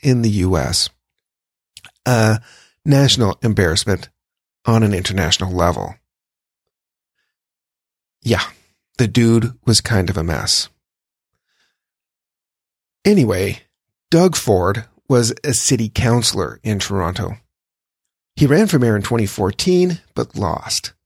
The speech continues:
When the P C leadership came up in twenty eighteen,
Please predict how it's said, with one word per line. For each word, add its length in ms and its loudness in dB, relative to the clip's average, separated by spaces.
When 280 4
the 60 0
P 200 2
C 180 2
leadership 400 2
came 220 -2
up 120 0
in 120 -2
twenty 400 -4
eighteen, 560 2